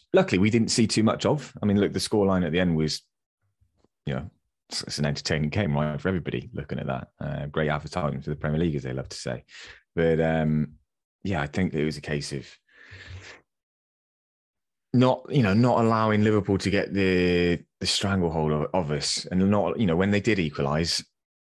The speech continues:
not only, and again, I know it, it, I get a bit bored of saying it myself, but obviously the crowd reactions and, you know, how, how we respond to opposition goals now at the Emirates is, is a joy, right? Weirdly, um, we're finding joy in a, in a moment where it should be <laughs> quite painful. But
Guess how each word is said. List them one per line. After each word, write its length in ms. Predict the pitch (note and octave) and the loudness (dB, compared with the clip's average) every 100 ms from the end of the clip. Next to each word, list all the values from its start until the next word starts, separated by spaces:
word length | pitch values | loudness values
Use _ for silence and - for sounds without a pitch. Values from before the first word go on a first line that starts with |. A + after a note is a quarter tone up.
| - | -2
not 200 | B2+ - | -2 0
only, 220 | F2 E2 D2+ F2 - | -2 -2 -6 -8 -6
and 120 | - G2+ | -2 2
again, 200 | G#2 F#2 | 2 4
I 80 | |
know 220 | G#2 G#2 F#2 | 4 4 6
it, 60 | |
it, 340 | F#2 F#2+ F2 G2 | 4 4 4 2
I 80 | |
get 160 | G2+ A#2+ | 4 2
a 40 | |
bit 180 | E2+ - | 2 0
bored 220 | G#2+ G2+ | 0 0
of 60 | C#2 | 0
saying 220 | D#2+ D2+ | -2 -2
it 60 | C2 | -2
myself, 340 | D2+ F2+ D#2+ | -4 -4 -4
but 80 | C#2+ | -6
obviously 240 | C#2 D2 | -6 -8
the 160 | C#2+ D2 | -6 -8
crowd 300 | - D2 C2+ | -4 -4 -2
reactions 500 | E2 - - C#2 B1 | -2 -2 -6 -6 -8
and, 140 | B1+ - - - _ _ _ E2 | -10 -12 -20 -20 _ _ _ -8
you 140 | D2 | -8
know, 60 | B1+ | -6
how, 160 | C#2 C#2+ | -6 -4
how 160 | D2 | -4
we 140 | D2+ C#2+ | -2 -2
respond 520 | C#2 - F2 E2 D2 | -4 -4 -2 -2 -4
to 300 | C2+ C2+ C2 - | -6 -6 -8 -10
opposition 440 | C#2+ - D2 - C2+ | -12 -12 -14 -10 -6
goals 440 | C#2 C2+ C#2 C2+ | -6 -6 -10 -8
now 200 | C2+ C2+ | -6 -6
at 60 | D2 | -6
the 60 | |
Emirates 380 | C#2 C2+ C2 C#2 | -8 -8 -8 -10
is, 340 | C2 - - - | -10 -10 -14 -16
is 120 | - | -16
a 40 | - | -10
joy, 340 | - G2+ C2 | -4 -2 -4
right? 260 | A#1+ E2 - - - | -6 -8 -8 -16 -14
Weirdly, 560 | D#2+ E2+ C#2+ C#2+ F2+ - _ | -2 0 0 0 -4 -6 _
um, 480 | E2 D#2+ D#2+ D#2+ D#2+ D#2+ | -10 -8 -8 -8 -10 -10
we're 100 | D#2 | -6
finding 400 | E2+ D#2+ D2+ C#2+ | -2 0 -2 -2
joy 400 | E2 D#2 D2 C#2+ - - - - _ _ _ - - - - - | 0 0 0 -4 -16 -20 -20 -20 _ _ _ -20 -20 -20 -20 -2
in 140 | G2+ | 2
a, 140 | G2 G2 | 4 4
in 160 | G#2+ | 4
a 40 | G2+ | 4
moment 400 | G#2+ G#2 G2+ F#2 | 6 6 6 4
where 200 | G#2 G2+ | 4 6
it 60 | |
should 180 | - F#2+ | 4 2
be 80 | A2 | 0
<laughs> 0 | |
quite 320 | - A#2 A2+ | 2 2 2
painful. 480 | A#2+ A2 G2+ E2 D#2+ | 0 2 0 0 -2
But 220 | D#2+ F2 | 0 -2